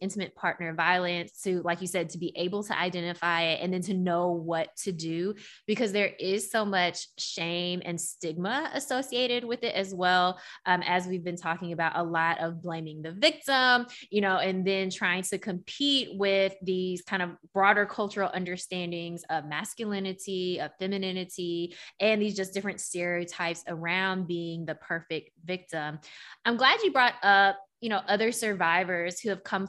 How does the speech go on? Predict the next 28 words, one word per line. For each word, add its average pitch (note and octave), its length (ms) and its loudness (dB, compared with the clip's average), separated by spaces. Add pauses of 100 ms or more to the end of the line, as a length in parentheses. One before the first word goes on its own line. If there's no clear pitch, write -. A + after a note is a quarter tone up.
forward, F3+ 600 0 (200)
not A#3 380 6
in A3+ 100 4
support F#3+ 580 0
of F3 140 0
Amber E3+ 280 -4
Heard, E3+ 280 0
because A3 220 2
I A#3 100 8
think A#3 380 0
that G3 180 6
has G3+ 180 -2
been F#3+ 220 -2
very F3 340 -2
powerful G3 920 2 (120)
in F3+ 400 0 (300)
getting G3+ 320 2
other G#3 260 4
people F#3+ 760 0 (100)
to G#3 260 0
also A3+ 320 6
not F#3 320 2
believe E3+ 600 -4
her F3+ 360 -2
as E3 180 -4
well, D2+ 480 -4
right? F3+ 400 0
Because F#3 640 0